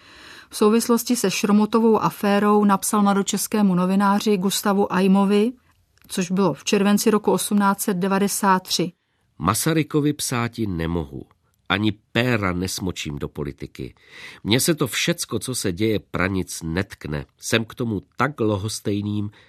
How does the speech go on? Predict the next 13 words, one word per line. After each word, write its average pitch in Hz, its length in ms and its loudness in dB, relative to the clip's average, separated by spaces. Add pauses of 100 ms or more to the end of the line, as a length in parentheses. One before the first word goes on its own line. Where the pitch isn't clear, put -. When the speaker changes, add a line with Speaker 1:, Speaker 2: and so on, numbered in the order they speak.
(140)
Speaker 2:
jako 120 240 0
kdyby 104 260 -2
se 113 140 -4
to 104 120 -2
dělo 107 220 0
v - 200 -12
Islandě. 87 640 -4 (400)
A 85 80 2
ani 120 340 -2
mne 113 200 0
to 113 380 -4
zamák 98 500 -4
nezajímá. 76 680 -8